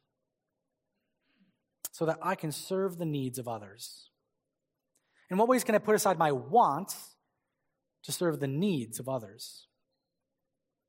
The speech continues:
Number two, what things, rewards, or recognition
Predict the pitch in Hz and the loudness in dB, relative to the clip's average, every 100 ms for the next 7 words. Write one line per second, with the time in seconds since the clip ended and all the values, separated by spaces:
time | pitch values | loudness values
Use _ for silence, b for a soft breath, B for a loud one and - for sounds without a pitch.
0 | _ _ _ _ _ _ _ _ _ - | _ _ _ _ _ _ _ _ _ -8
1 | 147 - 190 175 147 B B 156 202 - | -6 -2 0 0 -2 B B 2 2 2
2 | - - 247 175 165 233 - - - _ | -6 -2 0 2 -2 -4 -6 -14 -20 _
3 | _ _ _ _ 139 151 147 220 165 120 | _ _ _ _ -4 -2 2 4 4 0
4 | 170 190 - - _ - 170 151 185 208 | -6 -10 -14 -20 _ -2 0 2 2 0
5 | 226 214 214 - 120 143 | -2 0 0 -2 -4 -6